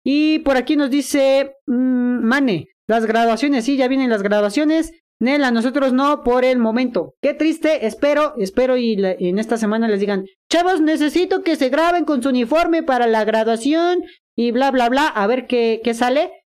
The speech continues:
Ya vimos ahí, Fuego Azteca se puso las pilas, le quedó, le, les quedó muy bien el video.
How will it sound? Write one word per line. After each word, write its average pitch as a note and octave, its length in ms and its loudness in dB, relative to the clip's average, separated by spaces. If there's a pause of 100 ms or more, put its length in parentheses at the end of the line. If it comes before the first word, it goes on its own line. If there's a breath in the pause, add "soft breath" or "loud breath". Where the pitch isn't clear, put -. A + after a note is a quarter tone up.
(100)
Ya B3 80 2
vimos C4 240 0
ahí, C4 140 0
Fuego C4+ 200 0
Azteca B3+ 320 0
se A#3 120 -2
puso B3 260 -2
las G3+ 160 0
pilas, C4 320 0
le C#4 140 0
quedó, D#4 320 2
le, A#3 220 -2
les A#3+ 220 0
quedó C4+ 200 0
muy C#4+ 160 0
bien B3+ 260 0
el A#3+ 140 0
video. B3 400 0